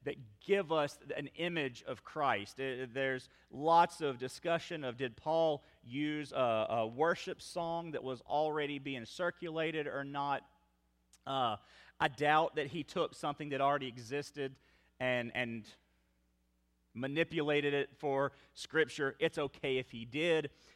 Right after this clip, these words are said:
but it seems like this, uh, uh, the way it's written, you, you have to struggle, "Well, how would the song work this way and that way?" And,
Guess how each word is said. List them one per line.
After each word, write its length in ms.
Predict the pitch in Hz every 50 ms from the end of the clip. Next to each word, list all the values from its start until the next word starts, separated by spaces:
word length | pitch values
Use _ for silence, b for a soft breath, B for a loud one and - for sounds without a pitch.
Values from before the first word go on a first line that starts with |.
| b b b
but 160 | 120 165 165
it 120 | 156 -
seems 400 | - - 196 220 233 220 202 156
like 260 | 165 151 147 143 139 - - 123 120 120
this, 440 | 160 175 175 175 - - - - - b b b b b -
uh, 60 | 131
uh, 200 | 143 - 135 135 120
the 80 | 123 139
way 200 | 135 156 156 160
it's 200 | 143 - - -
written, 460 | 151 170 180 - - 151 147 135 131 - _ _ _ _ _ _ _ _ _ _ _ -
you, 140 | 143 147 143 -
you 140 | 143 143
have 160 | 139 160 156 -
to 100 | 151 127
struggle, 340 | - - 151 151 143 131
"Well, 120 | 131 120 123
how 180 | 110 147 147
would 100 | 147 131
the 60 | 117 113
song 320 | - - 135 131 127 123
work 200 | 123 131 117 -
this 180 | - 127 120 -
way 140 | 131 120 110
and 120 | 107 107
that 160 | 117 120 107
way?" 260 | - 117 117 117 117 113
And, 160 | 110 110